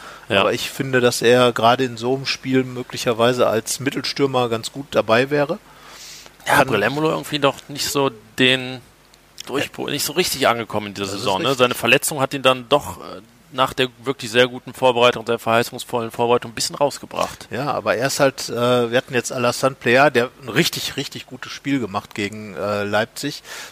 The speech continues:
Speaker 2: Von daher wäre
Speaker 1: Ja.
Speaker 2: er ja eigentlich auch der, der gesetzt werden müsste. Er hat drei, drei Torschüsse gehabt, hatte also die meisten Torschüsse aller, äh, Spieler auf dem Platz, hat diesen mächtigen Schuss ans Lattenkreuz fabriziert.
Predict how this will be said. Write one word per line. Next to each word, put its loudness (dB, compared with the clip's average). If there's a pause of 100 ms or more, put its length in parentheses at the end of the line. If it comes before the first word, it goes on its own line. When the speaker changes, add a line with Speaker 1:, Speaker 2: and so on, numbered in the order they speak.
Speaker 2:
Von -4
daher 8
wäre 6
Speaker 1:
Ja. 2
Speaker 2:
er 6
ja 4
eigentlich -2
auch -8
der, 2
der 0
gesetzt -8
werden -2
müsste. -4
Er 4
hat -8 (640)
drei, 4 (260)
drei 4
Torschüsse -2
gehabt, 2
hatte 0
also 0
die -4
meisten 2
Torschüsse -4
aller, 2
äh, -4
Spieler -2
auf 0
dem -4
Platz, 0
hat -2
diesen 0 (800)
mächtigen 0
Schuss -4
ans -2
Lattenkreuz 0
fabriziert. 2